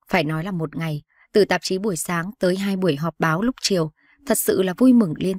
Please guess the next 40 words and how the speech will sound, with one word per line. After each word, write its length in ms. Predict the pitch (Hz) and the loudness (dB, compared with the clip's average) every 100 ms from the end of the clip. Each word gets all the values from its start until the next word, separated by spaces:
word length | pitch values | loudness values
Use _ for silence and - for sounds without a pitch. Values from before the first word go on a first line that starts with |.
| - | 0
tiếp. 160 | 247 - _ _ _ _ _ _ | 0 -2 _ _ _ _ _ _
Cô 100 | - | 0
không 180 | 190 180 | 2 0
thể 160 | 185 165 | -2 -6
không 240 | 180 175 | -6 -6
nói, 280 | 170 160 202 _ _ | -6 -6 -8 _ _
Lương 160 | - 202 | 0 2
Chân 160 | 202 190 | 2 0
Chân 180 | 214 | -2
hoàn 220 | 196 202 165 | -2 -2 0
toàn 220 | 180 160 | 0 0
xứng 260 | - 175 | -2 -4
đáng 240 | 185 175 226 - - | 0 0 -2 -6 -4
là 160 | - 185 | 0 0
nữ 180 | 175 180 | -2 -4
chính 240 | - 185 | -4 -4
của 120 | 233 185 | -4 -4
các 200 | 269 254 | -2 -2
vụ 140 | 208 | -2
scandal 520 | - - 214 214 220 220 - _ | -2 -4 -2 0 0 0 -6 _
trong 300 | - 190 180 | -6 -4 -4
đài 200 | 175 151 | -4 -4
của 140 | 151 | -2
bọn 160 | 151 156 | -2 -2
họ. 260 | 165 160 _ _ _ _ _ _ _ _ | -2 -4 _ _ _ _ _ _ _ _
Kể 120 | 190 170 | -2 -2
từ 120 | 170 | -4
khi 180 | - 190 | -6 -6
cô 100 | - | -2
ấy 140 | 165 170 | -2 -2
đến, 260 | 175 180 226 _ - | -4 -6 -10 _ -6
danh 260 | - 185 | -2 -2
tiếng 220 | - 180 | -2 -6
dần 220 | 196 220 165 | -4 -4 -4
dần 220 | 180 165 | -4 -4
lấn 200 | 165 170 | -4 -4
át 140 | - - | 0 0
Trình 180 | - 175 | 0 -4
Hiểu 160 | 156 151 | -4 -2
Nhàn, 300 | 151 160 | -2 -2